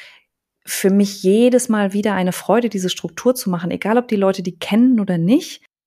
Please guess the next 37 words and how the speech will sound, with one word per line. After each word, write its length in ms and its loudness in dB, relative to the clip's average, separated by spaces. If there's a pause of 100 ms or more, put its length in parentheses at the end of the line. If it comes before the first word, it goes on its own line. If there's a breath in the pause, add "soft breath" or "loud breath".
(260)
Dieser 220 0
Schritt, 500 -2 (380)
der 160 4
erste 260 0
Schritt, 480 -4 (160)
wenn 180 0
Leute 320 2
so 140 -4
mit 180 -4
F-, 340 -20 (340)
Feuer 460 0
und 140 -2
Flamme 480 2
dabei 380 2
sind, 460 2
die 100 0
Welt 220 2
zu 100 -2
zerstören 640 2
und 120 0
dann 120 4
plötzlich 320 -4
feststellen, 440 -2
so, 260 -4
ups, 460 -2 (680)
ah, 120 -4
da 80 -4
mache 220 -2
ich 100 -6
ja 100 -4
was 180 -6
von, 340 -4
vielleicht 360 -10
sollte 200 -2
ich 80 -6
das 220 -16
aufhören. 600 -2